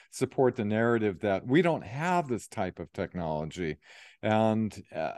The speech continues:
as, um, I have to go on a on a short rant here. Uh, <laughs> uh, my, uh, friend Mark McCandish, uh,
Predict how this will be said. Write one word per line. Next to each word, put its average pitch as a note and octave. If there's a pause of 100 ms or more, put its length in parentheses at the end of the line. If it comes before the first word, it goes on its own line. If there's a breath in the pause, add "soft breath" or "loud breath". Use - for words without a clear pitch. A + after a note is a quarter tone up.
as, A#2
um, G2 (1400)
I D#2+
have F#2+
to F#2+
go F2
on F2
a C#2 (560)
on F2+
a D#2+
short G2+
rant F2
here. F2+ (440 loud breath)
Uh, A2 (380 loud breath)
<laughs> -
uh, C3+
my, C3+
uh, B2+
friend C#3+
Mark C#3
McCandish, C3
uh, G2+